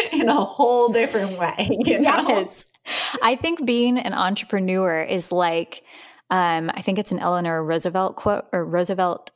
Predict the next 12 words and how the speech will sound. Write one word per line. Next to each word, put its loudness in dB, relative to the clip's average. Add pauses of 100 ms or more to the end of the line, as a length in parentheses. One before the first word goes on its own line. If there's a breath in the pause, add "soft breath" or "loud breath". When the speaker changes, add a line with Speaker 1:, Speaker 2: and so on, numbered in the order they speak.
Speaker 2:
quote, 0
where 0
she -6
talks -2
about, -2
like, -6
steeping -2
yourself -2
in, -6
like, -4
a -4
tea, -4